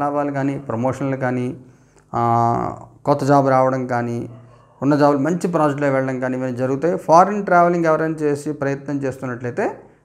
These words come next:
వాళ్ళకి విజయం పొందుతారు. బాగుంది. ఉద్యోగం లేని వాళ్ళ పరిస్థితి ఏమిటి?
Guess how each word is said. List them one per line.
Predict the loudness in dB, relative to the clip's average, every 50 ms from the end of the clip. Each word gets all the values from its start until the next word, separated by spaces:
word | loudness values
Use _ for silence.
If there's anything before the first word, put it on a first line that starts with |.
| _ -4 -2
వాళ్ళకి | 0 0 0 0 -2
విజయం | -2 0 0 2 2 2 2
పొందుతారు. | 2 0 -4 -2 -2 -2 -2
బాగుంది. | 0 0 0 0 0 -4 -8 -12 -16 _ _ _ _ _ _ _ _ _ _ _ _ _ _ -2
ఉద్యోగం | 2 8 8 8 8 8
లేని | 6 6 6
వాళ్ళ | 6 6 6
పరిస్థితి | 4 4 2 0 -2 -2 -4 -4
ఏమిటి? | -4 -4 -10 -16